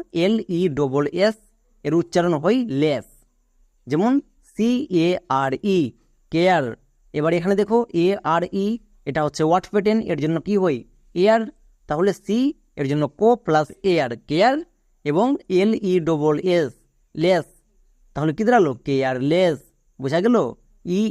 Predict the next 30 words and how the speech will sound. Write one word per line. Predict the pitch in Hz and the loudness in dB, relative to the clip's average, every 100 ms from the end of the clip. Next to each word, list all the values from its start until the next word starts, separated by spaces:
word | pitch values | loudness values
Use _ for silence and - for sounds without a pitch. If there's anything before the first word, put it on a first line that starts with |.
| - | -4
এন | 156 139 135 135 | -4 -2 -2 0
ডি, | 180 117 - - | 0 0 -6 -4
এন্ড, | 190 233 254 240 _ _ _ - | 0 2 0 -4 _ _ _ -6
এল | 156 180 202 | -2 0 -2
ই | 185 160 160 | -2 0 0
ডবল | 127 127 127 139 | 0 -2 -2 -4
এস, | - 180 143 _ _ | 0 0 0 _ _
লেস, | 151 190 156 - _ _ _ - | -2 2 0 -2 _ _ _ -10
এন্ড | 147 135 123 | -6 -4 -2
লেস। | 123 131 165 139 - _ _ _ _ _ - | -2 0 0 -2 -8 _ _ _ _ _ -12
এখানে | 135 185 269 359 _ _ _ - | -4 0 0 -2 _ _ _ -6
এল | 156 190 | 0 0
ই | - 175 175 | 0 0 0
ডবল | 147 139 160 165 | 0 0 0 0
এস | 185 202 - | -2 -2 -4
হচ্ছে | 139 - 262 294 | -8 0 0 0
ওয়ার্ড | - 147 147 - | 0 0 -2 -6
প্যাটার্ন। | 135 131 113 - _ _ _ _ - | -6 -6 -8 -12 _ _ _ _ -6
নেক্সট, | 143 147 - - _ _ - | -6 -6 -10 -20 _ _ -2
এইচ | 175 202 - - | 2 2 0 -4
ও | 170 180 180 | 0 0 -2
পি | 143 127 135 | -4 -4 -4
ই, | 196 170 117 - - | -2 0 -2 -6 0
হপ, | 196 214 _ _ _ _ - | 0 0 _ _ _ _ -4
এল | 151 185 - | 0 0 -2
ই | 165 156 | -2 0
ডবল | 135 139 120 131 - | 0 -2 -2 -4 -2
এস, | 180 151 - _ - | -2 -2 -4 _ -4
লেস, | 156 156 117 _ _ _ _ - | 0 0 -2 _ _ _ _ -4
হপলেস। | 135 135 131 147 156 | -4 -4 -2 0 0